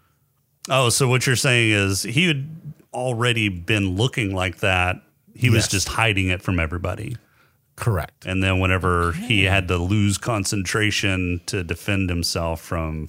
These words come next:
Speaker 1: the force lightning feedback, it knocked off that facade and he just decided to run with it.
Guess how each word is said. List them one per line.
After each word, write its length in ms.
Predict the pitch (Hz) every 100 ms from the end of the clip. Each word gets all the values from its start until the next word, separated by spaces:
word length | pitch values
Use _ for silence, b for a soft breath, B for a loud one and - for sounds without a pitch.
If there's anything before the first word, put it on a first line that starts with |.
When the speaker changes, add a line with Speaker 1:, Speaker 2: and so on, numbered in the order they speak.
| -
Speaker 1:
the 240 | 87 80
force 300 | 80 107 92 101
lightning 320 | 92 85 82
feedback, 760 | - 107 95 85 92 90 92 -
it 220 | 85 85 _ - - _ _ -
knocked 380 | 98 92 92 92
off 180 | 90 -
that 200 | 82 -
facade 540 | 90 - 92 92 90
and 100 | 85
he 100 | 90
just 340 | 82 82 - B B B _
decided 420 | - - 95 85 80
to 60 |
run 220 | 82 92 98
with 140 | 98
it. 160 | 113